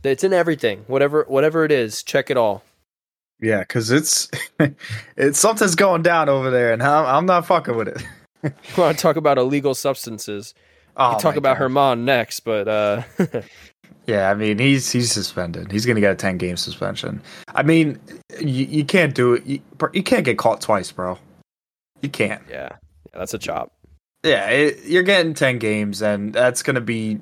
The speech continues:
Speaker 2: very hard for the Yankees to recover from, 'cause that's two starts. And he's,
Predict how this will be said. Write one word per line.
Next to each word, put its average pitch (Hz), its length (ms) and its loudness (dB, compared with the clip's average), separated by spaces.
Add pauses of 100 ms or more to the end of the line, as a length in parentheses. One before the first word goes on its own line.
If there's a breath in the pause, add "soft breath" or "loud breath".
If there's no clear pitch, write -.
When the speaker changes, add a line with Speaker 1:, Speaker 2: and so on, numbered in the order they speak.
(120)
Speaker 2:
very 120 480 2
hard 110 280 2
for 107 140 -6
the 101 80 -4
Yankees 101 380 -4
to 101 100 -10
recover 92 380 -4
from, 92 300 -6 (340 loud breath)
'cause 117 120 0
that's 127 220 -2
two 127 180 0
starts. - 580 -4 (180)
And 98 360 -2
he's, 160 480 -4